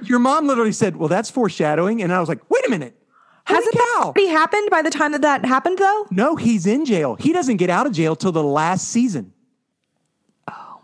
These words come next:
Speaker 1: He doesn't get out of jail till the last season.
Speaker 2: Oh, my goodness.
Speaker 1: Yes. And that's when it all comes back to
Speaker 2: Okay.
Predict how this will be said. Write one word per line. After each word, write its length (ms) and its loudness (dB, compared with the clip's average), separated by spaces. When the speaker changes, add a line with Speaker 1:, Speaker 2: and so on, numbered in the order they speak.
Speaker 1:
He 80 0
doesn't 200 0
get 200 -4
out 180 0
of 60 -2
jail 240 -2
till 140 -6
the 80 -2
last 360 -4
season. 400 -10
Speaker 2:
Oh, 320 -20
my 60 -20
goodness. 480 -20
Speaker 1:
Yes. 760 -2
And 140 -2
that's 220 -2
when 160 0
it 100 0
all 180 0
comes 260 -2
back 220 -2
to 160 -4
Speaker 2:
Okay. 560 -16